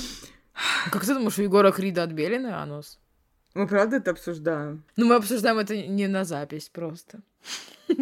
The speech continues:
Speaker 1: Как друзья Егора
Speaker 2: Нет,
Speaker 1: Крида.
Speaker 2: я оставлю это на записи, знаешь? <laughs> Я оставлю это. Я думаю, что нет, потому что он не такой мужчина, который будет отбеливать себе анус. Я так считаю.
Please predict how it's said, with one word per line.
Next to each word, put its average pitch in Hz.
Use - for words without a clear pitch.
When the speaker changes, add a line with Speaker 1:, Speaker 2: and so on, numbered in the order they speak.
Speaker 1:
Как -
друзья 220
Егора 196
Speaker 2:
Нет, 202
Speaker 1:
Крида. 175
Speaker 2:
я 220
оставлю 208
это 196
на 208
записи, 156
знаешь? 226
<laughs> 214
Я 262
оставлю 180
это. 156
Я 240
думаю, 254
что 220
нет, 202
потому 196
что 180
он 226
не 233
такой 226
мужчина, 226
который 170
будет 180
отбеливать 147
себе 147
анус. 127
Я 185
так 151
считаю. 147